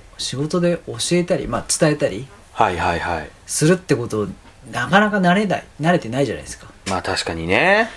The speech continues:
Speaker 1: だから、いつかなるのかな、とか思ってても、周りで立派に上司やってる同世代も、意外といるじゃないですか。
Speaker 2: うん。いや、いますよ。社長になってる人もいますからね。
Speaker 1: いや、そうだよね。
Speaker 2: うん。
Speaker 1: そうそうそうそう。
Speaker 2: うん。
Speaker 1: だからですよ、今回こんな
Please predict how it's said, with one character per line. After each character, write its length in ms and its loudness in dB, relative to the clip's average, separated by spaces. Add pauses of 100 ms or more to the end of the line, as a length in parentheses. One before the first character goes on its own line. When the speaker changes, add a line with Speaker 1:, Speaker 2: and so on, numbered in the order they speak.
Speaker 1:
だ 140 -2
か 100 -8
ら、 80 -6
い 140 -4
つ 120 -4
か 140 4
な 140 4
る 80 2
の 100 2
か 100 0
な、 300 0 (300)
と 100 -2
か 80 2
思 200 0
っ 20 -4
て 100 -10
て 80 -8
も、 140 -2
周 460 2
り 40 4
で 200 4
立 140 -8 (120)
派 100 4
に 160 0
上 240 4
司 160 -4
や 100 -4
っ 40 -18
て 240 -2
る 160 2
同 180 -2
世 100 -2
代 160 -2
も、 220 -14 (580)
意 120 -2
外 180 8
と 80 0
い 60 6
る 80 8
じ 80 4
ゃ 20 4
な 60 -8
い 40 -18
で 60 -16
す 80 -16
か。 240 -16
Speaker 2:
う 20 -10
ん。 40 -6
い 40 2
や、 60 2
い 100 0
ま 140 2
す 160 2
よ。 320 6
社 220 2
長 180 6
に 60 2
な 80 4
っ 40 -4
て 60 2
る 60 2
人 100 2
も 60 4
い 40 4
ま 120 6
す 80 -2
か 80 4
ら 80 4
ね。 260 2 (220)
Speaker 1:
い 40 -2
や、 80 2
そ 200 6
う 40 6
だ 80 -2
よ 60 -10
ね。 260 0
Speaker 2:
う 80 -4 (180)
ん。 40 2
Speaker 1:
そ 160 4
う 60 -2
そ 160 -4
う 40 -6
そ 180 -4
う 40 -4
そ 200 -4
う。 120 -6
Speaker 2:
う 20 -4 (260)
ん。 40 -8
Speaker 1:
だ 140 2
か 140 6
ら 100 2
で 100 -8
す 120 -6
よ、 100 -8
今 160 0
回 240 0
こ 220 -2
ん 100 2
な 400 2